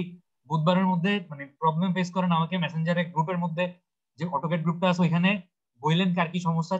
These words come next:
চেষ্টা করবো ইনশাআল্লাহ আমরা বুধবারের মধ্যেই, মানে, মঙ্গলবারের মধ্যেই যেন সবাই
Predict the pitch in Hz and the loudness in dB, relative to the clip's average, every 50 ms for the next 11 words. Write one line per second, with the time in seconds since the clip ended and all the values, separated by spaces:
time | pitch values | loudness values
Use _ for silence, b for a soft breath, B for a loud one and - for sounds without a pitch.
0 | 185 - 180 170 - 185 175 170 175 165 170 180 170 175 165 160 170 170 160 165 | -4 -6 -10 -6 -4 -4 -4 -2 -2 -2 0 0 -2 -2 -4 -4 -4 -4 -4 -4
1 | 175 156 160 151 - 175 165 160 165 156 156 151 - 185 226 226 - _ _ _ | -6 -6 -8 -6 -4 -4 -4 -4 -6 -8 -12 -12 -8 -6 -6 -6 -8 _ _ _
2 | _ _ _ _ _ 135 147 147 135 170 185 190 196 196 190 196 190 190 185 180 | _ _ _ _ _ -10 -8 -2 2 2 2 4 2 2 2 2 2 2 2 2
3 | 165 156 185 180 180 175 175 175 165 156 160 165 | 2 2 2 4 4 4 4 2 2 2 2 0